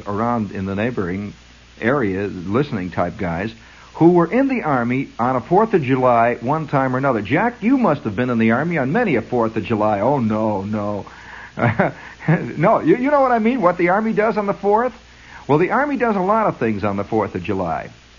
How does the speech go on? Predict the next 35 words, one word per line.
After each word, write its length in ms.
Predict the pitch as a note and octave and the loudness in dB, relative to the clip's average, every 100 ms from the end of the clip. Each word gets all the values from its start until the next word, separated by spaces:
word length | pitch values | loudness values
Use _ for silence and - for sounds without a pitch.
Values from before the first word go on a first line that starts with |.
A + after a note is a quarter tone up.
| - | -8
Yes, 400 | G#2+ G#2+ D#3+ E3+ | -2 0 0 -2
it 120 | - F#3 | -6 0
does. 340 | E3 F2 D2 - - - - - - | 0 0 -8 -20 -20 -20 -20 -20 -4
Sometimes 560 | E3 G#3 - G3 G#3 E3 | -2 -2 0 0 0 -2
guys 340 | D#3 E3+ F3+ | 2 2 2
are 60 | G#3 | -4
cleaning 320 | - D#3 F#3+ | -2 -2 0
the 80 | F#3+ | -2
grease 260 | A#3+ C4 | -2 -2
trap 380 | - B2+ F#2+ - | -2 -2 -2 -2
on 120 | G#2 | -6
the 80 | F#2+ | -6
fourth 300 | - A2+ F#2+ | -2 -2 -2
of 60 | F#2+ | -4
July, 420 | A2 G2 D#2 C#2+ - - - - - - - | -2 -2 -4 -8 -14 -20 -20 -20 -20 -16 -2
which 180 | A2+ - | -2 2
gives 200 | D#3+ A#2+ | 0 0
you 100 | A#2+ | 0
a 20 | |
wonderful 380 | C3+ F3 C3+ A2 | 0 -2 -4 -4
sense 280 | C3 A2+ | -4 -6
of 80 | G2+ | -8
patriotism. 680 | - C3 - A2 B2 A2 A2 | -4 -4 -4 -6 -4 -4 -2
I'll 120 | A2 | -4
tell 220 | A2 C#3 | -2 -2
you, 60 | A#2 | -2
<laughs> 20 | |
you're, 180 | A2+ B2 | -2 0
you're 220 | A2 - | 2 2
gonna 180 | D3+ C3+ | 2 0
learn 200 | C#3 D3+ | 0 2
all 180 | C3 C#3+ | 2 2
about 300 | A2+ - B2 | 2 2 2
it 140 | G#2 | -4
then. 320 | A#2 A#2+ D3+ | -6 -6 -8